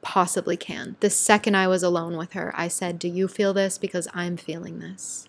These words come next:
And we have to be so clear about how we're feeling with people. We can't live in that gray area. I needed to know that what I was feeling was real,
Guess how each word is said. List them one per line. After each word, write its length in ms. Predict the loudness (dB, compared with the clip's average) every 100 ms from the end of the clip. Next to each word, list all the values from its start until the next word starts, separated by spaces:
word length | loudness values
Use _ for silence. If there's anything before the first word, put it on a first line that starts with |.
| 2
And 100 | 4
we 100 | 4
have 300 | 6 4 6
to 100 | 4
be 120 | 4
so 360 | 2 4 4
clear 320 | 4 2 4 6
about 240 | 4 0
how 140 | 0
we're 100 | 0
feeling 380 | 0 -2 0 0
with 200 | -2 -4
people. 480 | -8 -8 -8 -8 -8 -2
We 100 | -2
can't 340 | 0 2 6
live 180 | 6 6
in 100 | 4
that 200 | 0 0
gray 240 | 0 0
area. 680 | 0 0 0 -2 -4 -8 -10 -2
I 120 | 2
needed 300 | 4 4 2
to 100 | 0
know 480 | -2 -2 -2 -4 -10 -10 -4
that 140 | -2
what 100 | 0
I 80 | 0
was 200 | -2 -2
feeling 300 | -2 0 0
was 200 | -2 -2
real, 420 | -2 -2 -4 -10